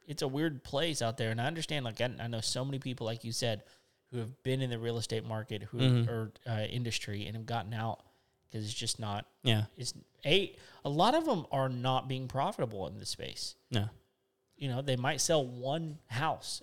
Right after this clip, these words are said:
Speaker 1: in a year, maybe two.
Speaker 2: Yeah.
Speaker 1: Well, you ought to be selling that many a month or more
Speaker 2: Yeah.
Speaker 1: in order to be profitable,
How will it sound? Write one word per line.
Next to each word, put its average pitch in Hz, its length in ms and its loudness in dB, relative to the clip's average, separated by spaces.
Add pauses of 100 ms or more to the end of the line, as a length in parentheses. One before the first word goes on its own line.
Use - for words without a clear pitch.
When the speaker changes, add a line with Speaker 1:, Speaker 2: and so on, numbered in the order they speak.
Speaker 1:
in 127 100 -4
a - 20 -4
year, 120 320 -8 (160)
maybe 123 240 -4
two. - 420 -4 (300)
Speaker 2:
Yeah. 104 160 4 (200)
Speaker 1:
Well, 175 240 -4 (100)
you 220 200 -2
ought 285 100 2
to 262 80 2
be 180 180 -2
selling 131 480 0 (160)
that 127 240 -2
many 120 200 -4
a 101 40 -6
month 104 500 -6 (460)
or 113 120 -2
more 120 420 -4 (540)
Speaker 2:
Yeah. 107 220 0
Speaker 1:
in 131 120 -2
order 123 220 4
to 110 40 0
be 110 140 -8
profitable, - 600 -4